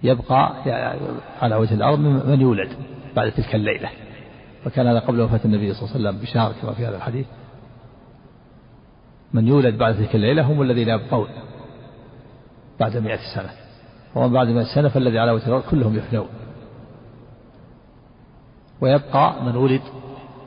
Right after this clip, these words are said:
بعد مقالة النبي صلى الله عليه وسلم بعد تلك الليلة. وأما تفسير ونقص العمر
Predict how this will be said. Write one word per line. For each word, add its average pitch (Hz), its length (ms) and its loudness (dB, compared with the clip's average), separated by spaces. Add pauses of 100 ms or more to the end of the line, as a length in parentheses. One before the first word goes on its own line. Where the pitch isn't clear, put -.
(180)
بعد 104 360 0 (760)
مقالة 117 400 0
النبي 104 300 0
صلى 101 120 -6
الله - 120 -6
عليه 104 100 -2
وسلم 107 140 -12 (680)
بعد 104 140 -4
تلك - 240 -4
الليلة. 101 360 0 (1600)
وأما 117 240 4
تفسير 110 380 -2
ونقص 107 580 -2
العمر 131 280 0